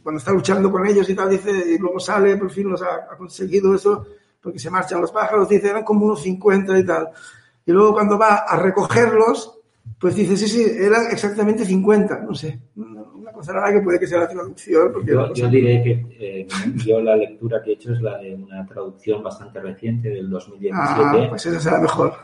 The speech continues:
Speaker 2: de un tal Miguel Cisneros Perales, en la
Speaker 1: Ah.
Speaker 2: que no he apreciado,
Speaker 1: Vale,
Speaker 2: ah,
Speaker 1: no,
Speaker 2: me
Speaker 1: esta
Speaker 2: sorprende,
Speaker 1: es
Speaker 2: la
Speaker 1: la que yo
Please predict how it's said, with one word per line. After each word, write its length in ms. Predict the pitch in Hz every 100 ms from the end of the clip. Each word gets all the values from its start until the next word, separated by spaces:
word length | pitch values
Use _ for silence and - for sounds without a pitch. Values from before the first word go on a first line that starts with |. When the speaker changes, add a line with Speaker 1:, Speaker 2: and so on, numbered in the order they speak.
| _
Speaker 2:
de 220 | 117 107
un 480 | 107 110 110 110 110
tal 260 | 104 107 113
Miguel 340 | 104 113 113
Cisneros 840 | - 117 - 117 117 123 120 - _
Perales, 520 | 104 104 117 113 -
en 140 | 98 95
la 140 | 87
Speaker 1:
Ah. 200 | - 98
Speaker 2:
que 180 | - 95
no 180 | 107 110
he 160 | 110 107
apreciado, 840 | 104 104 98 104 101 104 101 98
Speaker 1:
Vale, 220 | 92 185 131
Speaker 2:
ah, 100 | 92
Speaker 1:
no, 200 | - -
Speaker 2:
me 80 | 190
Speaker 1:
esta 180 | -
Speaker 2:
sorprende, 320 | - 143 139 131
Speaker 1:
es 40 |
Speaker 2:
la 40 | 143
Speaker 1:
la 100 |
que 60 |
yo 60 | 139